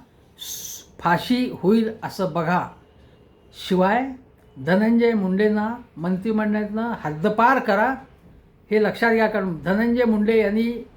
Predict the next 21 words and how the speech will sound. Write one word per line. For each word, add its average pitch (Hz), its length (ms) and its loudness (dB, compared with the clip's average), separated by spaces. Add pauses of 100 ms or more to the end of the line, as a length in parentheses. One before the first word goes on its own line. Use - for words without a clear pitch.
(120)
कमालीचा 226 680 2
अन्याय 247 300 0
केला 214 240 0
आहे, 202 80 0
कमालीचे 226 840 -4 (460)
वादग्रस्त 226 540 2
व्यवहार 208 360 4
केले 185 260 -2
आहेत, 180 160 -4 (480)
त्यांच्यावर 202 320 -2 (100)
अनेक 247 360 2
आरोप 220 300 2
आहेत. 196 160 -4 (380)
त्यांनी 220 240 4
मराठवाड्याची, 220 840 0
बीडची, 220 600 -2
परळीची, 226 720 0
महाराष्ट्राची 190 760 -4
लाज 233 400 0
घालवली 202 380 -2
आहे 180 240 -8